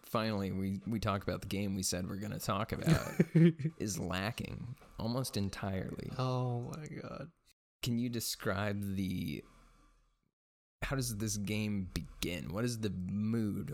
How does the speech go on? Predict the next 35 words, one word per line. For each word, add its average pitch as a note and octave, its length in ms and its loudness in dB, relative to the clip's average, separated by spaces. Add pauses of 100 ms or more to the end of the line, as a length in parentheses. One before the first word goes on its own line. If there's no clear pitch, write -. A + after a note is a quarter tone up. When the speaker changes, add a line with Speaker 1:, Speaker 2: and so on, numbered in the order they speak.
Speaker 1:
or G2+ 120 0
the F#2 100 -2
tone G2 580 0
or G2 80 -2
the F#2+ 120 0
vibe F#2+ 520 0
of E2 180 -4
this D#2 200 -4
game? E2+ 520 -6 (680)
Speaker 2:
Very B2+ 560 -2
slow, - 720 -4 (460)
it D3 120 -8
seems A#2 260 -2
like, A2 340 -2 (640)
for C3 140 0
me. A#2 360 -2 (460)
It B2+ 120 -4
just, C3 180 2 (320)
it C3+ 140 0
kinda D3 300 6
reminded C3 480 4
me, A#2+ 600 -2 (720)
like B2+ 200 0
you A#2+ 80 0
said, A2+ 320 2
of A2+ 480 0 (440)
<laughs> - 400 -20
Neverwinter B2 640 -2
Nights. A#2+ 260 0
You C3 80 0
just C3+ 200 0
dropped B2+ 280 6
on B2+ 120 4
the A#2 60 0
beach. A#2 520 -4